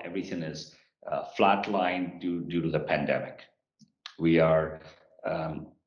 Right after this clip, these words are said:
our customers, which first of all, we have no tenants. We only have customers, and we provide a level of service in our segment that is non-existent. Our customers' health is number one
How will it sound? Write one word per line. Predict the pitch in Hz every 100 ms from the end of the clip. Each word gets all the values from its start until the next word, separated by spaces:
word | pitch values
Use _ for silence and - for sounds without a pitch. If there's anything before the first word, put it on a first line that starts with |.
| -
our | 87 92
customers, | - 135 - 107 80 80 - - -
which | 85 -
first | 107 107
of | 98
all, | 90
we | 92
have | 90
no | 90
tenants. | 85 85 73 - 82
We |
only | 82 95
have | 87 -
customers, | 82 - 78 76 71 - - - _
and | 76
we | 78 82
provide | - 85 87 87
a | 76
level | 80 82 80 71
of |
service | 73 80 73 76 -
in | 73
our | 78
segment | - 80 73 73 69 71
that | 69
is | 67 -
non-existent. | 73 67 67 67 73 - - 67 - - - _
Our | 110 -
customers' | 127 107 104 90 87 85 -
health | 82 78 78
is | 73 -
number | 71 69
one | 69 69 65 67